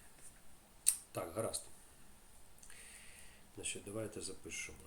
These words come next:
Значить, що ми робимо? Значить, Д З у нас другий варіант. Номер у сто шістдесятому.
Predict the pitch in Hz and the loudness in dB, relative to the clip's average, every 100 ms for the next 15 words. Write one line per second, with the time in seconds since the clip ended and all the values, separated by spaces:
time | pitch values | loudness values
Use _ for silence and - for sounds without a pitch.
0 | - - - - - 113 104 101 95 80 | -6 -4 -2 0 0 2 0 0 -2 -4
1 | 80 - - - - - - - - 90 | -6 -10 -12 -12 -14 -14 -12 -12 -10 -6
2 | - - 85 98 101 95 87 78 107 98 | -4 -4 -4 -2 2 2 0 -4 -4 -2
3 | 92 76 - - - - - - 98 92 | -2 2 4 4 0 -4 -4 -2 -2 -4
4 | 82 82 87 95 113 120 120 117 - - | -6 -4 -4 -2 0 2 0 -4 -10 -10
5 | - - - - - - - - - 95 | -12 -14 -4 -4 -4 -14 -16 -16 -10 -6
6 | 98 101 82 78 76 62 - - - - | -2 -2 -2 -6 -6 -8 -10 -12 -16 -14
7 | - - - 120 120 117 - - - - | -14 -8 2 4 4 2 2 12 12 12
8 | - - 120 113 110 - - - 107 - | 12 10 2 4 2 4 4 6 8 8
9 | - 101 101 98 - - 92 - - - | 6 0 8 10 12 10 6 -6 -10 -10